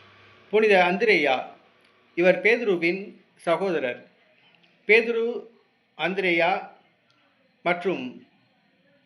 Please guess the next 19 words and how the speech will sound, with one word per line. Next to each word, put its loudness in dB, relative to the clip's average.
யாக்கோபு, 0
யோவான் -2
ஆகிய -2
நான்கரும் -4
சேர்ந்து -4
மீன்பிடிக்கும் -2
தொழிலில் -4
ஈடுபட்டனர். -4
அந்திரேயா -2
திருமுழுக்கு -4
யோவானின் 0
சீடராக -4
இருந்தார். -4
இயேசுநாதர் -2
செல்லும் -4
பொழுது, -6
"இதோ -4
இறைவனின் -4
செம்மறி" -6